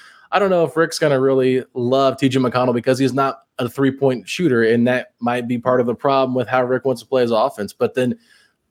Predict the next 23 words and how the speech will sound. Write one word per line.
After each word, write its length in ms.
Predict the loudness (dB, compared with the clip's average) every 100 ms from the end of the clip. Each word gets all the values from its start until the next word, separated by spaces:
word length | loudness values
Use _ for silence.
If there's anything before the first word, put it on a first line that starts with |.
| _
I 60 | -6
think, 260 | -2 0 0
like, 140 | 0
a 80 | -2
couple 340 | -4 -4 -2
of 60 | 0
months 320 | 0 -2 -2
in 180 | -2 -2
is 140 | -2
like, 260 | -2 -4 -6
"Oh, 140 | -2 0
we 120 | 0
can't 280 | 0 -2 0
trade 240 | 0 2
this 200 | 0 -2
guy." 300 | -4 -2 -2
So, 380 | -2 -2 0 -2 -8 -20 _ -6
uh, 240 | 0 0 -2 -10 _ -4
I 160 | -2
feel 300 | 0 0 0
like 320 | 2 0 0 -2
it's 180 | -4
just 320 | -2 -4 -6